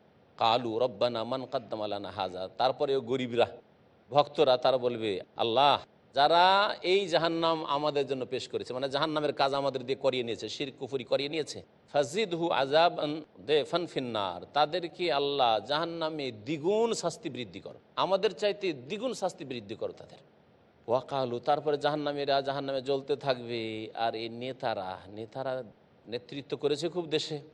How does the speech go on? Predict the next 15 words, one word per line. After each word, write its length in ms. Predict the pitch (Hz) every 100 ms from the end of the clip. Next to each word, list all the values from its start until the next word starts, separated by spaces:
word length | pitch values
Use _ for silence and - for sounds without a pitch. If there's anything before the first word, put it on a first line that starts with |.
| _ _ - 101
জুলুম 260 | 135 143 143
অত্যাচার 380 | 143 160 165
করেছে, 440 | 147 165 160 - 165
আর 160 | 139
বাড়াবাড়ি 440 | 127 123 131 139 147 147
কথাও 320 | 139 156 151
বলেছে, 420 | 151 143 - 147 - -
এরা 160 | 139 151
তো 120 | 143
ভালো 300 | 117 139 156
মানুষদেরকে 640 | 160 170 143 165 147 165
সমাজের 460 | 156 156 151 151 156
সবচেয়ে 420 | - 123 139 135
খারাপ 300 | - 147 139
বলতো। 320 | 139 139 -